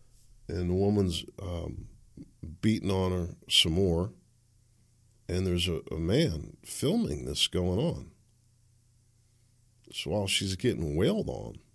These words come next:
And he says, uh, "Can't you even defend yourself?" And she says, "No," and passes out. She was dead.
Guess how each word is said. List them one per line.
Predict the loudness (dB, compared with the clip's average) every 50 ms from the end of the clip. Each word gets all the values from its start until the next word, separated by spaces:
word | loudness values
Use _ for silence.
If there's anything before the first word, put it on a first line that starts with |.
| _ _ _ _ _ _ _ _ _ _ _ _ _ _ _ _ _ _ _ _ _ _ _ _ _ 0
And | 4 4 6 6 6
he | 6 6 6
says, | 6 6 6 6 6 4 4 4 4
uh, | 4 2 2 0 -2 -4 -8 -10 -12 -6
"Can't | 0 2 4 4 4 2 0
you | 0 2 2
even | 4 2 2 2 2 2 2 0 -2 -6 -8 -8 -6
defend | -4 -4 -2 -2 0 0 0 0
yourself?" | -2 -2 -2 -2 -2 -2 -4 -8 -10 -14 -20 -20 -20 -20 -20 _ _ _ _ _ _ _ _ _ _ _ _ _ _ _ _ _ _ _ _ _ _ -6
And | -2 -2 0 0
she | 0 0 0 0
says, | 2 2 4 4 4 4 4
"No," | 4 4 6 6 6 4 2 -2 -4 -10 -14 -20 -20 -20 _ -8
and | -6 -6 -6 -6 -8 -8
passes | -4 -2 0 0 2 0 0 0 -2 -2 -2
out. | -2 -4 -6 -8 -14 -20 -20 -20 -20 _ -20 -20 -20 _ _ _ _ _ _ _ _ _ _ _ _ -20 -20 -20 _ _ _ _ _ _ -20 -20 -20 -20 -20 _ _ _ _ _ -20 -20 -20 -20 -20 -20 -16
She | -10 -8 -6 -4 -2 -2
was | 0 0 -2 -2 -4
dead. | -2 -2 0 0 0 -2 -4